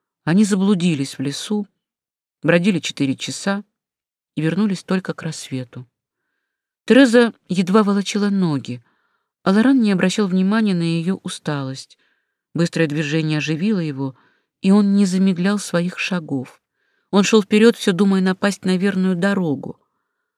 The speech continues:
От времени до времени он спрашивал ее, не устала ли она. Не желая, чтобы он обвинял себя в их приключении,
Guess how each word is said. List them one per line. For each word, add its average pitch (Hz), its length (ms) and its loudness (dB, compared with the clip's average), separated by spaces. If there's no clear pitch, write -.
От - 200 0
времени 185 320 4
до 185 120 2
времени 196 560 0
он 233 120 2
спрашивал 156 560 -2
ее, 135 440 -4
не 208 120 4
устала 190 440 0
ли 139 140 0
она. 147 400 -6
Не 180 100 2
желая, 175 320 2
чтобы 165 380 -4
он 170 260 -4
обвинял 165 580 -2
себя 196 440 -4
в 160 80 -4
их - 220 -6
приключении, 151 800 -4